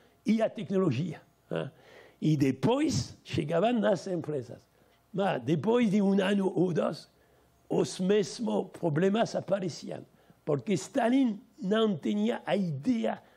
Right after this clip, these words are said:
da dificuldade de organizar as empresas, que quando uma empresa pedia uma nova máquina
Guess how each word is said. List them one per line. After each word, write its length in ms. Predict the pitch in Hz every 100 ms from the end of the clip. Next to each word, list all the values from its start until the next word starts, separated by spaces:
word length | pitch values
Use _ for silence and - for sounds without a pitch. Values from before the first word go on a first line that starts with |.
| _ -
da 160 | 165
dificuldade 960 | 196 180 202 - 165 139 104 165 143 214
de 120 | 160
organizar 640 | 151 147 170 160 180 175
as 200 | 170 -
empresas, 720 | - 143 - 80 78 - - - - - _ -
que 140 | 156
quando 380 | - 226 220 254
uma 320 | 196 208 208
empresa 680 | 185 - 180 202 180 127 - _ _ _ _ _ _ _ _ -
pedia 560 | 233 240 247 240 -
uma 260 | - 202 202
nova 380 | 196 208 180 208
máquina 720 | 180 170 - 214 214 180 139